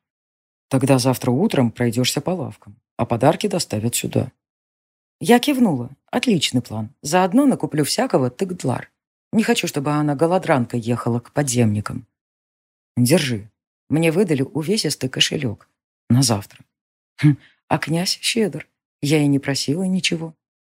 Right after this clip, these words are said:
"Спасибо", поблагодарила. "Одна не ходи", предупредил он меня.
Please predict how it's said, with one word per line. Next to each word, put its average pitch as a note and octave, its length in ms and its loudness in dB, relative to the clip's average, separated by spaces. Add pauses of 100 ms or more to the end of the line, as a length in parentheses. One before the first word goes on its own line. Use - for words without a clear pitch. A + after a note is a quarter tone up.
(300)
"Спасибо", G3+ 640 -2 (500)
поблагодарила. E3+ 720 0 (800)
"Одна C3 440 4
не G3+ 120 0
ходи", C3 440 -6 (480)
предупредил E3 680 0
он D#3 180 2
меня. D#3+ 400 -2